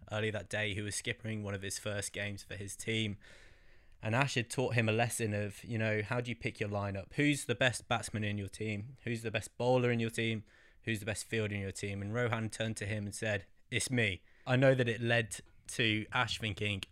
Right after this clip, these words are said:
"I am also the best bowler, the best batsman and the best fielder in this team." He turned up today with a fiver in his belly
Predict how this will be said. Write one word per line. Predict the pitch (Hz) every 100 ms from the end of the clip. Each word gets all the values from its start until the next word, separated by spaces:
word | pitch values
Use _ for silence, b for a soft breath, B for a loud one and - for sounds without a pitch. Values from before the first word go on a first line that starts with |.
| -
"I | 120 120
am | 110
also | 107 107 104
the | 98
best | 104 98 -
bowler, | 107 104
the | 98 98
best | 101 -
batsman | 107 104 - 104
and |
the | 101
best | 101 -
fielder | - 107 101
in | 101
this | 98 -
team." | 110 104 98 B B B
He | 123 120
turned | 127 117
up | 110 -
today | 110 104 104
with | 101
a | 95
fiver | - 107 110 104 104
in | 98
his | 92
belly | - 107 98 92